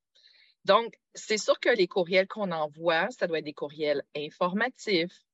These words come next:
intéressants, utiles pour vos abonnés. Faut éviter d'envoyer des messages trop promotionnels. Il y en a qui l'utilisent, qui utilisent des infolettes puis qui envoient des choses à vendre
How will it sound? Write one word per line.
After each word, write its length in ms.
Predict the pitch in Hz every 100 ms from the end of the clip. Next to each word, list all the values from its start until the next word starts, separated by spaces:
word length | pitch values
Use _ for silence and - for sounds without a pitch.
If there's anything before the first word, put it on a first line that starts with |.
| -
intéressants, 920 | 160 160 165 160 160 - - 147 180 - _ _ _
utiles 840 | 254 269 - - 170 156 185 262 320 _ -
pour 160 | 277
vos 260 | 254 233 185
abonnés. 460 | 180 156 151 135 - _ _ - - - _ _ _ -
Faut 160 | 262
éviter 460 | 247 190 190 - 214
d'envoyer 560 | 185 175 170 165 170
des 160 | 180 185
messages 580 | 160 - 170 156 156 147 _
trop 220 | - 180
promotionnels. 1300 | 180 - - 208 190 185 - 202 185 175 170 208 240
Il 60 | 151
y 100 | 170
en 180 | 156 160
a 120 | 175
qui 320 | - - 180
l'utilisent, 520 | 170 165 - 165 175 -
qui 100 | -
utilisent 280 | - 180
des 160 | 185 170
infolettes 420 | 160 151 160 190
puis 100 | 185
qui 140 | - 156
envoient 200 | 151 170
des 200 | 160 170
choses 280 | 190 175
à 140 | 165 139
vendre 420 | 151 165 170